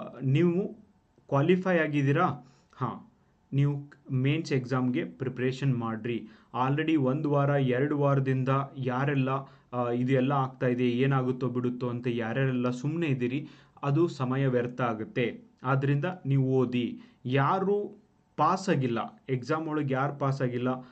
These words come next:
ನಿಮ್ಗೆ ಬೇರೆ ಎಕ್ಸಾಮ್ಸ್ ಬರಿಬೇಕು ಅಂತ ಇದೆ, please focus on other exams. ಬೇರೆ ಎಕ್ಸಾಮ್ಸ್‌ಗಳನ್ನ ಬರೀರಿ. ಆಮೇಲೆ ಅನ್ಯಾಯದ ವಿರುದ್ಧ ಹೋರಾಡ್ಲಿಕ್ಕೂ ಕೂಡ ನಮ್ಮ ಸೊಸೈಟಿ ಒಳಗೆ ಇರ್ಬೇಕು.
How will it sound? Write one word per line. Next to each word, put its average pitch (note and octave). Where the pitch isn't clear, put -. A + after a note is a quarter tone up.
ನಿಮ್ಗೆ C3+
ಬೇರೆ B2+
ಎಕ್ಸಾಮ್ಸ್ C#3
ಬರಿಬೇಕು B2+
ಅಂತ A#2+
ಇದೆ, A2+
please F3+
focus C#3
on B2+
other B2
exams. G#2+
ಬೇರೆ C3+
ಎಕ್ಸಾಮ್ಸ್‌ಗಳನ್ನ B2+
ಬರೀರಿ. A2+
ಆಮೇಲೆ E3+
ಅನ್ಯಾಯದ D#3
ವಿರುದ್ಧ C#3+
ಹೋರಾಡ್ಲಿಕ್ಕೂ D3
ಕೂಡ D3+
ನಮ್ಮ B2+
ಸೊಸೈಟಿ C#3
ಒಳಗೆ B2+
ಇರ್ಬೇಕು. B2+